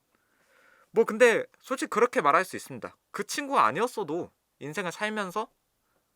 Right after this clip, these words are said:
제가 담배를 피지 않았을 거라는 보장은 없어요.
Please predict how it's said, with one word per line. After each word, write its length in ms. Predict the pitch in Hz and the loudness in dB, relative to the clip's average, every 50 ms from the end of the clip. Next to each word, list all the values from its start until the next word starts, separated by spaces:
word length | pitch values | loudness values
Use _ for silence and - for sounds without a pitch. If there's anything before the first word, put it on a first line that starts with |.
| _ _ _ | _ _ _
제가 240 | - 180 170 190 185 | 0 2 2 2 0
담배를 380 | - 127 135 143 143 180 180 - | 0 -4 -6 -4 -4 -4 -4 -4
피지 220 | - - 214 - | -6 -4 0 2
않았을 500 | 151 98 85 98 117 147 196 - - 240 233 | 2 4 2 2 0 -2 -2 -2 -2 -4 -2
거라는 380 | - 233 214 196 190 180 151 | 0 2 2 2 0 -2 -6
보장은 400 | - - 127 117 151 143 143 131 | -6 -6 -4 -2 -2 -2 -2 -4
없어요. 460 | 101 87 - - - 120 110 92 110 | -8 -10 -12 -10 -6 -6 -4 -4 -6